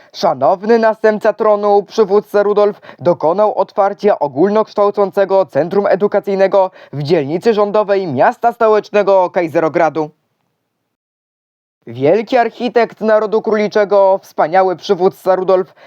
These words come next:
zaprojektował w nowej rządowej dzielnicy miasta stołecznego Kajzerogradu ogólnokształcące centrum edukacyjne, które po zaledwie paru dniach budowy w dniu dzisiejszym zostało przez niego oficjalnie otwarte.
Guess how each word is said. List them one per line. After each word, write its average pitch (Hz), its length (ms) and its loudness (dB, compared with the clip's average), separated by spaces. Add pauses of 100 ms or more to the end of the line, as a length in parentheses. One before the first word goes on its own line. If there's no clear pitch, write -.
zaprojektował 170 960 0
w 127 120 -12
nowej 175 500 0
rządowej 190 540 0
dzielnicy 175 440 -2
miasta 147 400 0
stołecznego 190 640 0
Kajzerogradu 180 760 0 (220)
ogólnokształcące 185 1200 -2
centrum 151 420 -2
edukacyjne, 160 720 0 (220)
które 151 240 -2
po 160 140 -2
zaledwie 156 400 0
paru 185 320 0
dniach 190 320 -2
budowy 185 480 0
w 131 80 -10
dniu 120 180 -6
dzisiejszym 156 720 -4
zostało 156 380 0
przez 151 220 -10
niego 143 320 -2
oficjalnie 160 680 -2
otwarte. 139 600 -2